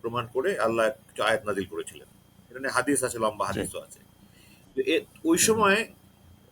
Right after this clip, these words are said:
Speaker 1: আয়েশা রাদিয়াল্লাহু এক আত্মীয়, যিনি আবু বকর রাদিয়াল্লাহু আনহু, উনি তাকে ভরণ পোষণ করতেন, সেও এই কুচরণার মধ্যে ছিল,
Speaker 2: হুম।
Speaker 1: মিফতাহ নাম।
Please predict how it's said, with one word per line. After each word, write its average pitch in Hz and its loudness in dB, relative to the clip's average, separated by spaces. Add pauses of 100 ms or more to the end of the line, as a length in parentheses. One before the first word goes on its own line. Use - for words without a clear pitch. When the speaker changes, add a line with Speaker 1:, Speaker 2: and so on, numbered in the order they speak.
(380)
Speaker 1:
আয়েশা 143 2
রাদিয়াল্লাহু 165 0
এক 160 -4 (100)
আত্মীয়, 139 6 (440)
যিনি 156 -2 (120)
আবু 135 2
বকর 139 0
রাদিয়াল্লাহু 139 2
আনহু, 156 -4 (600)
উনি 135 -2 (360)
তাকে 123 0
ভরণ 143 4
পোষণ 131 0
করতেন, - -8 (540)
সেও 202 10
এই 196 12
কুচরণার 147 0
মধ্যে 120 -4
ছিল, 95 0
Speaker 2:
হুম। 101 2
Speaker 1:
মিফতাহ 139 2
নাম। 85 -2